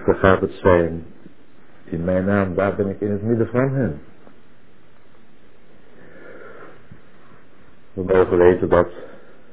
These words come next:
de Heer bij ons is, dat hij in ons midden woont. "Ik zal onder hen wonen en wandelen."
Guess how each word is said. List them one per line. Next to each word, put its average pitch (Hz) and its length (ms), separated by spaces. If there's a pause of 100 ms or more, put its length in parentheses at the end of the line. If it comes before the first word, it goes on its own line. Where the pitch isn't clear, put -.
(640)
de 87 100
Heer 90 300
bij 101 320
ons 92 160
is, - 380 (100)
dat 95 340
hij 95 80
in 90 240
ons 85 200
midden 107 280
woont. - 340 (1200)
"Ik 90 220
zal 101 320 (880)
onder 113 320
hen 113 160
wonen 135 340
en 123 140
wandelen." 135 440